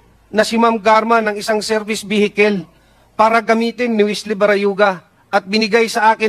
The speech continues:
ang description at plate number ng sasakyan. Sabi niya na maari na naming tirahin si Wesley Barayuga pagkatapos niyang lumabas sa gusali.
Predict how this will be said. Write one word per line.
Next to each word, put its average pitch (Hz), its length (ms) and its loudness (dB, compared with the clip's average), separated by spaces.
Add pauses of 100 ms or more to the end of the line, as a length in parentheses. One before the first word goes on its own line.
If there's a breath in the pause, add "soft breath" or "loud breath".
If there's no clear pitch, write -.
ang 208 80 0
description 202 720 -6 (560 soft breath)
at - 240 -2
plate 233 240 -2
number 233 400 0
ng 208 80 0
sasakyan. 196 640 -4 (880)
Sabi 240 200 -2
niya 220 320 0
na 190 160 -4
maari 202 400 2
na 214 80 2
naming 220 320 0
tirahin 214 400 0
si 226 80 -8
Wesley 214 320 -6
Barayuga 214 560 2
pagkatapos 208 720 -4
niyang 220 240 2
lumabas 202 640 0 (400 soft breath)
sa - 160 -6
gusali. 208 560 -2